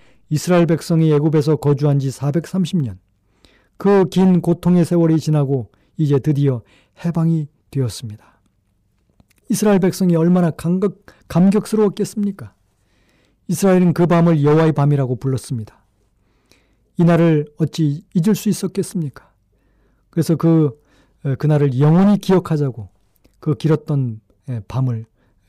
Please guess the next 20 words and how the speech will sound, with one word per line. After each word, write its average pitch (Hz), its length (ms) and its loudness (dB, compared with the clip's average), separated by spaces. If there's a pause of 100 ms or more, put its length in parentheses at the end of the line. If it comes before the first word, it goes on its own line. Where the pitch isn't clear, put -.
기억하게 160 440 0
된 143 180 -2
것입니다. 131 520 -8 (1300)
이 156 80 -2
구원의 185 420 2
기억은 185 380 2
어떤, 151 580 0 (540)
에, 143 300 -2 (180)
자산보다도 139 840 0 (100)
귀중한 156 520 -2
유산입니다. 131 680 -4 (1000)
그런데 190 340 2
잊지 180 240 0
말아야 196 300 4
할 185 80 2
것을 185 440 0
잊는 185 240 4
것은 160 280 0
인간의 165 500 2 (140)
우매함입니다. 180 800 0